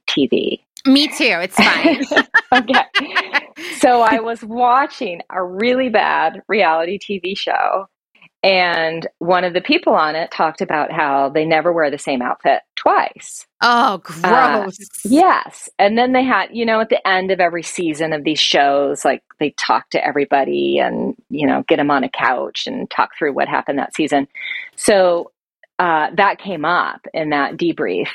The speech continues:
Speaker 1: and the woman was sort of like, "Well, I don't know if I should say because I might get into trouble." Well, it turns out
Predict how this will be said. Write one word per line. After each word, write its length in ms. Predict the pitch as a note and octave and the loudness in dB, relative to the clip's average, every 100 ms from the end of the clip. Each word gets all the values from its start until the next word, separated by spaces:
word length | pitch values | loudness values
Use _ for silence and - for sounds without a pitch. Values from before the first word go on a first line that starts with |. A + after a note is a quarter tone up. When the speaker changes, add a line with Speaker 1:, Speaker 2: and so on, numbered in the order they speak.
| - - | -8 -2
Speaker 1:
and 540 | D#3 D3 D3 C#3+ C#3 - _ _ - C#3 B2 | 0 2 0 0 -2 -6 _ _ -6 -6 -8
the 160 | - E3+ | 0 2
woman 300 | D#3+ D#3 D#3+ | 4 2 -2
was 120 | D3 | -2
sort 180 | - D#3+ | 0 2
of 60 | D3 | 2
like, 160 | D3 | 2
"Well, 100 | F3 | 2
I 160 | E3+ F#3 | 2 2
don't 140 | A#3 | 2
know 120 | A#3 | 0
if 120 | F#3 G3 | 0 -2
I 100 | E3+ | -2
should 300 | - D3+ - | -4 -8 -4
say 480 | F#3+ F#3 D3 C#3 C3+ | 2 2 2 0 -4
because 540 | C#3+ D3+ C#3 C3+ - - | -6 -4 -4 -6 -12 -6
I 140 | D#3+ | -4
might 200 | D3+ E3+ | 0 -2
get 140 | E3+ D#3 | 0 -2
into 200 | C#3 D3+ | -4 -6
trouble." 360 | - F3+ D3 - - - - | -4 -2 -2 -6 -12 -16 -2
Well, 180 | A3+ A3 | 2 2
it 160 | G3+ | 0
turns 260 | A3 B3+ A#3 | 0 0 2
out 300 | G#3 D3+ C#3 | 2 0 -2